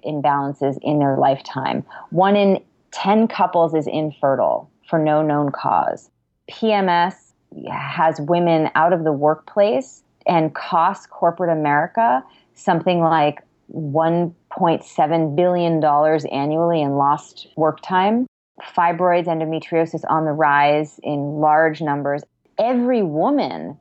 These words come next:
basically, if you were to start just chatting about this with your friends, would report into you that something's not working right, something's not flowing properly.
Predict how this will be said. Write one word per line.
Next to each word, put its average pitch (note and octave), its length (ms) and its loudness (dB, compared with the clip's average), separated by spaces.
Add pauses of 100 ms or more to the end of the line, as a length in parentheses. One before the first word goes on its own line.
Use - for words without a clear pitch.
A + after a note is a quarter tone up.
(140)
basically, G#3 460 0
if D3+ 100 -2
you F#3+ 140 0
were F#3+ 100 2
to E3+ 80 0
start E3 320 0
just D#3+ 200 0 (200)
chatting F#3+ 500 2
about D3 240 2
this C#3 100 -10
with D3+ 140 -6
your D3 140 -2
friends, D3+ 500 0 (320)
would E3+ 320 0
report E3+ 580 0
into G3+ 440 0
you C#3 220 0
that D3 200 -2
something's E3+ 480 0
not C#3+ 240 2
working D#3+ 400 0
right, C3 320 0
something's F3 300 0
not D#3 280 0 (200)
flowing C3+ 560 0 (280)
properly. - 680 -2